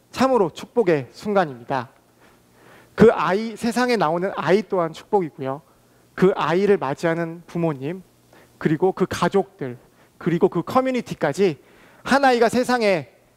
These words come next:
나온다는 것은 모두가 누려야 할 축복이며 축복의 순간입니다. 그러나 때로는 그렇게 축복을 누려야 될 순간에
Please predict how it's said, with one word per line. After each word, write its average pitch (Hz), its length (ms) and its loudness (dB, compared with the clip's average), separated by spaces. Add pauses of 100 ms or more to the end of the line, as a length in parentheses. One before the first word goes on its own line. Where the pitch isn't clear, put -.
(120)
나온다는 170 560 0
것은 151 400 -4 (280)
모두가 170 420 2
누려야 147 320 -4
할 151 120 -2
축복이며 156 720 -4 (300)
축복의 190 380 -2
순간입니다. 131 640 -6 (1900)
그러나 220 380 6
때로는 233 680 0 (180)
그렇게 220 460 4
축복을 254 460 -2
누려야 180 220 4
될 185 140 2
순간에 190 680 -2